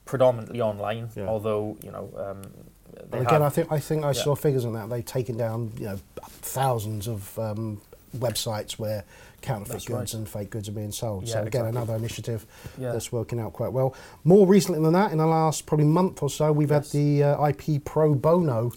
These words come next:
Speaker 1: Yes.
Speaker 2: website. And again, that's, um, a number of, uh, patent attorneys, trademark attorneys getting together, offering their services at a low cost for certain people who, who probably couldn't afford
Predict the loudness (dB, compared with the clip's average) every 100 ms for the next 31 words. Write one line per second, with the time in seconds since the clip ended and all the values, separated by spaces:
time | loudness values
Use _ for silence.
0 | -8 -4 -4 -2 -2 -2 0 -2 -2 -4
1 | -4 -2 -2 -4 -4 -2 0 0 -2 -4
2 | -10 0 2 4 4 2 -2 -6 -4 -4
3 | -4 -2 0 4 6 6 4 0 -2 -2
4 | -4 -2 2 4 2 0 -2 -2 0 2
5 | 4 2 -2 -14 -8 -2 -2 0 0 0
6 | 0 0 0 0 0 -2 -2 0 0 0
7 | -2 -4 -4 -6 -4 -4 -4 -6 -4 -4
8 | -2 -4 -6 -10 -18 -2 0 2 0 -2
9 | -2 -4 -6 -12 -10 -2 2 4 2 -2